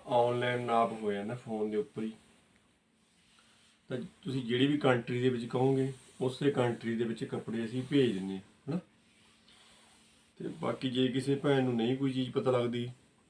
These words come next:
ਉਹ ਕੁਮੈਂਟ ਬਾਕਸ ਦੇ ਵਿੱਚ ਜਾ ਕੇ YouTube ਵਾਲੇ ਚੈਨਲ ਦੇ ਵਿੱਚ ਕੁਮੈਂਟ ਕਰ ਦਿਆ ਕਰੋ। ਜੇ ਫਿਰ ਵੀ ਸਮੱਸਿਆ ਆਉਂਦੀ ਆ, ਤਾਂ WhatsApp ਨੰਬਰ ਅਸੀਂ ਦਿੰਦੇ ਹੁੰਦੇ ਹਾਂ ਦੋਨੇ।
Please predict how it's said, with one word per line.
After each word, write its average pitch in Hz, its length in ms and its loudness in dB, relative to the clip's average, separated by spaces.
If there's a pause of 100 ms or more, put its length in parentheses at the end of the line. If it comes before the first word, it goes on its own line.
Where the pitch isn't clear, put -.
(140)
ਉਹ 127 80 -2
ਕੁਮੈਂਟ 120 380 -4
ਬਾਕਸ 131 280 0
ਦੇ 123 100 -2
ਵਿੱਚ 117 180 -2
ਜਾ 101 260 2
ਕੇ 127 300 -4 (960)
YouTube 127 300 2
ਵਾਲੇ 123 220 2
ਚੈਨਲ 110 380 -2
ਦੇ 113 80 -2
ਵਿੱਚ 113 240 -4
ਕੁਮੈਂਟ 117 380 -6
ਕਰ 104 200 -4
ਦਿਆ 101 260 -4
ਕਰੋ। 120 260 -6 (1080)
ਜੇ 135 100 0
ਫਿਰ 117 200 -2
ਵੀ 143 140 6
ਸਮੱਸਿਆ 139 440 2
ਆਉਂਦੀ 135 320 0
ਆ, 135 220 2 (1800)
ਤਾਂ 131 140 4
WhatsApp 117 460 0
ਨੰਬਰ 127 420 0
ਅਸੀਂ 123 140 -6
ਦਿੰਦੇ 107 240 -4
ਹੁੰਦੇ 117 220 -2
ਹਾਂ 117 80 -2
ਦੋਨੇ। 123 400 4